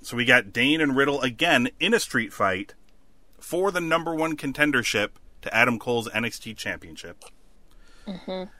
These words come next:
Speaker 1: Um, they start off with some back and forth in the ring, which Matt Riddle gets the best of. Uh, the fight then goes outside as we go to the break. Uh,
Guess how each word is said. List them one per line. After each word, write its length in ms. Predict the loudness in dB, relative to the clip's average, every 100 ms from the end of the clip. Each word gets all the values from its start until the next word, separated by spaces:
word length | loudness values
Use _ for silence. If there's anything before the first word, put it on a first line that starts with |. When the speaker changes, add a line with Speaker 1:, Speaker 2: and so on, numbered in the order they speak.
| -10 2
Speaker 1:
Um, 580 | 4 6 6 2 -4 -2
they 120 | -2
start 260 | 2 2 4
off 160 | 2 0
with 140 | -2
some 180 | -2 2
back 240 | 2 2
and 120 | 0
forth 220 | -2 -2 -2
in 100 | -4
the 80 |
ring, 240 | -2 -2 -2
which 200 | -4 -4
Matt 200 | -4 -2
Riddle 200 | -4 -6
gets 200 | -6 -10
the 80 | -6
best 300 | -6 -6 -8
of. 260 | -12 -14 -16 -20 -20 -20 -8
Uh, 220 | 0 0
the 120 | 0
fight 280 | 2 2 4
then 220 | 2 2
goes 260 | 4 2 4
outside 480 | 0 0 2 4 2
as 140 | -2
we 80 | -6
go 320 | -6 -2 -2 -4
to 320 | -6 -8 -4
the 240 | 0 0
break. 600 | 0 4 4 4 -4 -20 -20 -20 -20 -20 -20 -20 -20 -20 -8
Uh, 500 | -2 0 0 0 -2